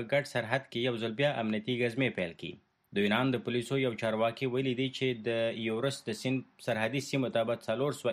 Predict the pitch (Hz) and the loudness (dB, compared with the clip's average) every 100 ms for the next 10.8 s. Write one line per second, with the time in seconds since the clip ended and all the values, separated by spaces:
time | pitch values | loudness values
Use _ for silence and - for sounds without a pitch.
0 | 110 107 107 139 - 117 143 - - - | 0 -2 -2 -4 -4 -2 -2 -6 -18 -20
1 | - _ - 101 110 - 147 135 98 - | -20 _ -8 -2 -2 0 2 2 2 0
2 | 107 107 117 107 - 82 82 - - _ | 2 4 2 0 -4 -8 -8 -12 -12 _
3 | _ _ _ _ - 98 101 120 123 107 | _ _ _ _ -2 2 2 2 2 0
4 | 107 - 127 120 110 117 104 107 131 - | -4 0 -2 -2 -4 -2 0 0 0 0
5 | 110 104 131 117 120 120 - 147 123 113 | 0 0 -2 0 -2 -2 0 0 2 0
6 | 104 107 107 127 131 107 110 120 127 113 | 0 0 0 0 0 0 0 0 0 0
7 | 117 127 117 - 110 117 110 - 131 110 | 2 0 0 -4 0 0 -2 -4 -2 -2
8 | - 104 131 113 110 131 120 101 82 80 | -2 0 0 0 0 0 0 0 -2 -6
9 | - _ _ - _ 98 101 101 104 98 | -12 _ _ -20 _ -4 0 0 -2 -2
10 | 127 123 110 135 127 113 110 | 0 2 2 2 2 2 2